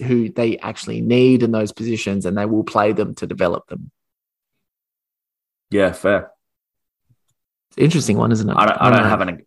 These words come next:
Speaker 2: I don't have a counter that right now on the spot,
Speaker 1: 'Cause I've
Speaker 2: but
Speaker 1: always, as much as you say that I don't like Egg Ball, I really like draft night, and I like the concept of a draft, of a draft system.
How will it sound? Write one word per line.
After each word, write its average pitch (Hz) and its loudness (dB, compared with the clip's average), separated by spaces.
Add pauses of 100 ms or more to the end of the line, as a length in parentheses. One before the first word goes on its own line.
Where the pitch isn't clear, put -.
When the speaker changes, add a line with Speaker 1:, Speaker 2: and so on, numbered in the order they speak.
Speaker 2:
I 101 2
don't 101 2
have 85 0
a 85 -10
counter 90 -6
that 82 -2
right 82 2
now 104 2
on 92 -2
the 95 -2
spot, - 0
Speaker 1:
'Cause 165 4
I've 196 6
Speaker 2:
but 226 8
Speaker 1:
always, 240 8 (280)
as 151 6
much 262 6
as 247 8
you 180 8
say 135 6
that 120 4
I 127 4
don't 117 2
like 110 0 (360)
Egg 123 -2
Ball, 110 -2 (120)
I 123 4
really 151 4
like 110 -2
draft 104 -2
night, 131 -2
and - -8
I 123 -4
like 120 -2
the 107 -8
concept 117 -4
of 113 -2
a 117 0
draft, 113 -2 (160)
of 117 -2
a 110 -2
draft 104 0
system. 170 -4